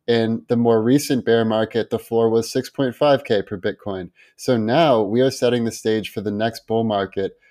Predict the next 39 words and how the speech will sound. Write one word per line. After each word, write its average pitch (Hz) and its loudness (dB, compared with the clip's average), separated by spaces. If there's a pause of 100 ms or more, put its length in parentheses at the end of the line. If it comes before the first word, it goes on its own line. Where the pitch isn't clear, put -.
(120)
where 113 0
the 110 -2
floor 117 4
of 101 -2
Bitcoin 104 -4
price 95 -4 (240)
is 110 -2
about 104 2
twenty-five 113 0
to 104 -8
thirty-five 98 -4
thousand 104 -2
dollars 95 -4
per 95 -10
coin. - -14 (380)
Now 113 -2
let's 180 -2
look 156 -4
at 131 -6
some 120 -4
of 104 -6
the 104 -2
on-chain 104 -6
data 95 -4
to 101 -10
find 98 -6
out 95 -6
who 147 -2
is 131 -2
buying 107 -2
and 98 -10
who 110 -6
is 104 -6
selling 95 -4
during 95 -8
this 92 -14
current 95 -12
bear 92 -10
market. 87 -16